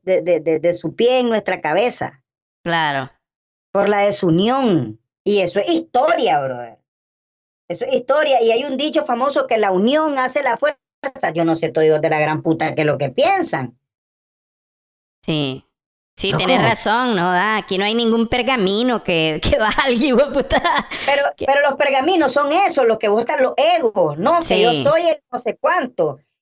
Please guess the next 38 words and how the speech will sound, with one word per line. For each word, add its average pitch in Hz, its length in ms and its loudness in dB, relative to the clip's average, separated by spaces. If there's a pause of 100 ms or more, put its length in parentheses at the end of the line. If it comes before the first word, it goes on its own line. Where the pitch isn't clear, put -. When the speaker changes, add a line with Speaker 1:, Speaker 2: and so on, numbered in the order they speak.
Speaker 1:
que 220 120 0
yo 240 100 2
soy 294 220 2
el 320 140 0
dirige-, 254 280 0
que 226 100 -2
tengo 240 280 0
mis 285 200 0
empresas 233 500 -2
aquí, 302 380 -2
que 226 160 -2
el 208 80 -2
sector 226 400 0
económico 262 560 0
puede 262 200 2
ser 254 200 0
destruido, 240 600 2
que 233 100 -2
necesitamos 220 520 0
alianza 247 480 0
con 202 220 -2 (340)
tu 339 140 2
madre, 392 480 2
hijo 311 140 2
de 302 80 2
puta. 302 280 -4 (240)
Si - 60 -2
aquí 254 180 -4
estamos 339 360 2 (360)
con, 339 300 -4 (320)
con, 269 260 -2
Speaker 2:
Sí, 147 120 -2
Speaker 1:
con - 100 2
Speaker 2:
hombre. 139 460 -2
Speaker 1:
dos 285 120 2
libras 339 280 0
de 339 100 0
frijoles 320 440 0